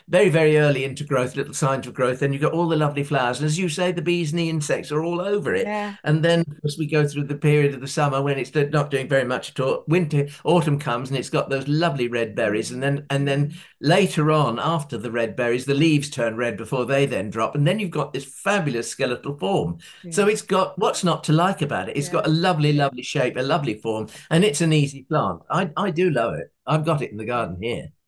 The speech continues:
Speaker 2: Well, there you go. If you
Speaker 1: Mm.
Speaker 2: want to love a Cotoneaster, go for horizon-, horizontalis.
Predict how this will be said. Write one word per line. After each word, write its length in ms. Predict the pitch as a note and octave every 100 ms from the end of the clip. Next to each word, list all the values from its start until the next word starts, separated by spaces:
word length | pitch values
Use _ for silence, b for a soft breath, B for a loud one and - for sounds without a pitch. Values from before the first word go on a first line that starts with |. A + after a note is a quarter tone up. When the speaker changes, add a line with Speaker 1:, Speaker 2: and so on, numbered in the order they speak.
| _
Speaker 2:
Well, 80 | G3
there 120 | A3+
you 40 | A#3
go. 100 | G3+
If 120 | -
you 60 | C4
Speaker 1:
Mm. 40 |
Speaker 2:
want 160 | D4 C#4+
to 60 | C#4
love 320 | C4 G#3 G#3 -
a 60 |
Cotoneaster, 880 | G3+ G#3 G#3+ G3+ F3 E3 - F3+ F#3+ _ _
go 140 | F3+ F3
for 120 | D#3+
horizon-, 340 | F3+ E3+ E3+ E3
horizontalis. 840 | - F#3+ F3 E3 E3 D3 D3 C#3+